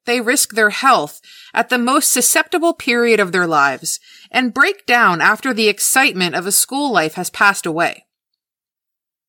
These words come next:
The fact which Doctor Fisher alludes to,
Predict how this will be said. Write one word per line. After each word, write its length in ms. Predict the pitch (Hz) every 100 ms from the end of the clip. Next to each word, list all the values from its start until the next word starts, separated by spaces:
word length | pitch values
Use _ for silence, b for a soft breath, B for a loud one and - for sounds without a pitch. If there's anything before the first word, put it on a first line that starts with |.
| _ _ _ _
The 100 | -
fact 380 | - 339 370 -
which 240 | 427 - -
Doctor 360 | 226 240 277
Fisher 400 | 269 226 226 247
alludes 540 | 196 196 202 262 226 -
to, 420 | - 160 131 156